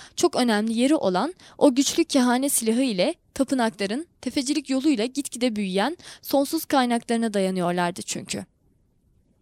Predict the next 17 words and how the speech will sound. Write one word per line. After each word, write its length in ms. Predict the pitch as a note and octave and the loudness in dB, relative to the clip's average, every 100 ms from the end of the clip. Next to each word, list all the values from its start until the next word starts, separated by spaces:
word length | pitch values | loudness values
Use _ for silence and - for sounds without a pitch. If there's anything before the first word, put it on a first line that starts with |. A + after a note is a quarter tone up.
| _ _ _ _ _ | _ _ _ _ _
Edebiyat. 600 | A#3+ A#3+ G#3+ G3 F#3 - - _ _ _ _ _ _ _ _ _ _ _ _ | -2 0 0 -2 -2 -10 -14 _ _ _ _ _ _ _ _ _ _ _ _
Sümerlilerin 840 | - - F4+ E4+ A#3 F#3+ F3+ C4 F#4+ _ - | -2 2 4 4 2 0 -2 -4 -6 _ 0
ve 160 | A#3 | 4
Babililerin 840 | A3+ D#4 D#4+ A#3 F#3+ F3+ F#3 D#4 E4+ | 6 6 6 4 0 -2 -2 -2 -4
İsa'dan 640 | - C4 - C4+ C#4+ D#4+ G#3+ | -2 0 4 4 4 2 2
önce 380 | F#3+ F#3+ D4+ F4 - _ _ _ | 0 2 2 0 -10 _ _ _
üç 320 | E4+ - - - | -4 -2 -6 0
ve 160 | D4 - | 0 0
iki 240 | - - C#4 | -4 0 0
binci 420 | C#4+ C#4 D4+ - - _ | 0 0 0 -2 -10 _
yıllarında 540 | G3+ G#3 F#3+ F#3+ F#3 A#3+ | 0 2 4 2 4 4
yarattıkları 680 | A#3 G3+ F#3+ - - G3 C#4 | 6 6 4 -2 -2 2 2
yığınla 580 | B3 C4+ D#4+ C#4+ C#4+ F#4+ - _ | 4 4 2 2 0 -2 -10 _
edebi 380 | C4 C4+ B3+ D#4+ | 2 4 6 4
eser 320 | - - A#3+ G#3+ | 4 2 4 4
var 200 | G3 F3+ | 2 2
elimizde. 560 | F#3 F#3 F3+ - - | 0 -2 -6 -6 -6